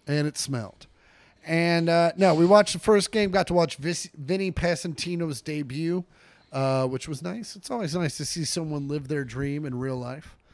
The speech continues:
uh, and then, or realize their dream in real life. I guess anyone you see playing sports is living their dream in real life,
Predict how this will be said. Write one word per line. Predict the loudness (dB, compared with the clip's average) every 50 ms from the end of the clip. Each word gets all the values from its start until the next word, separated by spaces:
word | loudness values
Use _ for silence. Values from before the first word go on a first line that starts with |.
| _ _ -20 -20 _ _ _ _ -6
uh, | -4 -2 0 0 0 -2 -2 -4 -4 -6 -10 _ _ -6
and | -4 -2 -2 -2 -2 -2
then, | -2 -4 -4 -4
or | -4 -2 -2 -2
realize | 0 0 2 2 2 2 2 0 0 -2 -2 -4 -6 -6
their | -8 -8
dream | -6 -6 -8 -6 -6 -6
in | -6 -6
real | -6 -6 -8
life. | -8 -4 -2
I | 0
guess | 2 2 2 2 0
anyone | 0 2 2 2 2 2 0
you | -2 -2
see | -4 -4 -4 -4 -4
playing | -4 -4 -4 -4 -6 -6 -10
sports | -10 -8 -4 -4 -4 -4 -6 -8 -12
is | -14 -12 -10 -10
living | -10 -8 -8 -8
their | -8 -10 -10 -10
dream | -12 -12 -10 -10
in | -8 -8
real | -8 -8 -8 -8
life, | -8 -10 -10